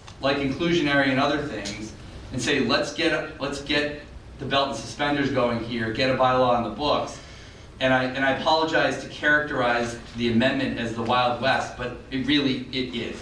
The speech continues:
It eventually is just saying, if you have a building, you can put in an A D U where you want, kind of regardless of um, what the neighbors think, or what the neighborhood street is, or the character, or all these other factors. Those are barriers.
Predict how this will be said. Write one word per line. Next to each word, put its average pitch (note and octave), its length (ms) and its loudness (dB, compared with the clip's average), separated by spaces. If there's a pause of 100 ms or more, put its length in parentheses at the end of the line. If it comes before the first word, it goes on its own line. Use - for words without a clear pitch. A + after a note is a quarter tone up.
(400)
It C3+ 120 2
eventually D3+ 680 2
is C#3+ 160 4
just C#3+ 180 -2
saying, C3 340 0
if C#3+ 140 -4
you D3+ 80 0
have D3+ 140 4 (120)
a C3+ 40 -2
building, B2 340 2
you A2+ 100 -2
can A2+ 140 -4
put C3 260 0
in A#2+ 80 -4
an A#2 100 -4
A - 20 -4
D A2+ 200 -2
U A2 360 -2 (360)
where C3 160 4
you A#2+ 160 4
want, A2+ 420 2 (340)
kind A#2+ 220 0
of - 480 -6
regardless B2+ 680 2
of - 440 -2 (640)
um, G#2 540 2
what A#2 160 -2
the A2 80 -6
neighbors A2 380 -2
think, A2 300 -2 (120)
or A2 100 0
what G#2+ 180 0
the G#2+ 80 -8
neighborhood G#2+ 340 -2
street A2 340 0
is, G#2+ 180 2
or G#2 120 -4
the - 120 -8
character, - 280 -2
or A#2+ 120 0
all A#2 180 2
these A2+ 140 2
other A2+ 180 0
factors. - 500 -2 (420)
Those D3+ 240 4
are F3 80 4
barriers. - 420 0